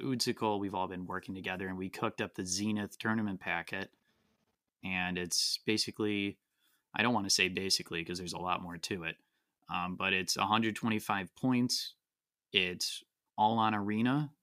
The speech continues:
um, with some modified Arena maps. We changed some things on the maps just a little bit to iron out some of the kinks we thought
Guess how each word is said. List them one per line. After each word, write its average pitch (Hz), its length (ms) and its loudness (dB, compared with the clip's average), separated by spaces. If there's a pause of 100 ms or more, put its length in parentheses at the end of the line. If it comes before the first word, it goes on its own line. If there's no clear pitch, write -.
(200)
um, 92 300 -4
with 95 140 -4
some 98 560 -2
modified 104 720 2
Arena 101 360 -2
maps. 107 400 -2
We 92 120 -6
changed 98 460 -4
some 95 180 -6
things 98 560 -4 (240)
on 95 100 2
the 92 80 -4
maps 95 340 -2
just - 260 -2
a 104 40 0
little 104 280 0
bit 123 240 -2
to - 140 0
iron 98 280 -2
out 92 200 -4
some 98 180 -2
of 90 80 -6
the 87 80 -4
kinks 107 440 -6
we 107 160 -2
thought 107 420 0